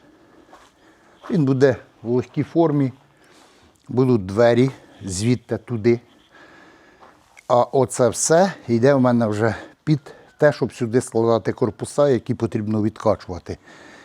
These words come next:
Тут, відповідно, розпечаточні столи, медогонка. І ось так принципі, получається, місце використається.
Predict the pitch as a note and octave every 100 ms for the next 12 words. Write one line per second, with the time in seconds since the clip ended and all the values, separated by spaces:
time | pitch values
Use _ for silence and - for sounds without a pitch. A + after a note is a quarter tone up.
0 | - - - - - - D3 C#3+ A#2 C3+
1 | C3+ A#2+ B2+ A#2 - C3 - C3 A#2+ G#2+
2 | A#2+ F2+ - - - - B2+ C3 E3 D3+
3 | - B2 A2+ G#2+ C3+ D#3 C3+ C3 A2+ -
4 | - - - - - - _ _ - B2
5 | B2 A#2 G#2+ - - - C#3 - - -
6 | - - - C3 B2 A#2 A2 - G2+ A#2
7 | A2+ - A#2+ G#2+ - G#2 B2+ C3 - G#2
8 | G#2+ - G2 F#2 - E2+ E2 -